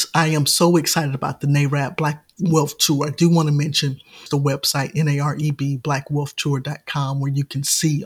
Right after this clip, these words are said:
all of this information that I'm gonna share. But our tour will hit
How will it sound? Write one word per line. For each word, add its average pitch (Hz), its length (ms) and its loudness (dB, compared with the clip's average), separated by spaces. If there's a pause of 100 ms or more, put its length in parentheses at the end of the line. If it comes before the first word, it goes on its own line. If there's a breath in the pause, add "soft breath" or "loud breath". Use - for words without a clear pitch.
all 147 220 2
of 143 120 -2
this 143 200 -2
information 139 600 -2
that 143 80 0
I'm 139 100 -2
gonna 139 220 -4
share. - 440 -2 (640)
But 151 160 -4 (100)
our 170 160 2
tour 143 640 0 (480 loud breath)
will 151 140 4
hit 143 320 2